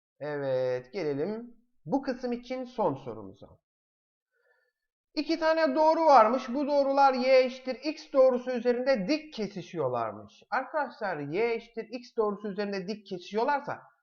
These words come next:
y'si x'ine eşitse kesişim noktalarına A'ya A diyelim veya eksi A'ya eksi A diyelim. İkisi de mümkündür.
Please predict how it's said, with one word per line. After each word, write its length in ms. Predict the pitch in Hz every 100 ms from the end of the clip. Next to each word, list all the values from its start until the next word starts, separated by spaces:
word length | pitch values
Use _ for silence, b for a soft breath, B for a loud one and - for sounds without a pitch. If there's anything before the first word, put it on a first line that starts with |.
| _ _ _
y'si 580 | 139 151 233 269 247 339
x'ine 520 | 302 285 277 - 311
eşitse 600 | 254 240 349 349 233 214
kesişim 560 | - 220 233 233 339 311
noktalarına 840 | 269 254 214 190 175 165 196 262 - - _ _ _ _
A'ya 480 | 233 254 202 202 233 -
A 300 | 196 190 143
diyelim 540 | 117 107 170 240 - - - - - - _ _ _ _ _ _
veya 440 | 220 220 139 156 -
eksi 340 | 214 - - 233
A'ya 300 | 233 240 247
eksi 380 | 208 202 -
A 240 | 160 143 117
diyelim. 300 | 110 104 113
İkisi 320 | 277 - -
de 100 | 311
mümkündür. 840 | 254 214 190 175 120 90 - _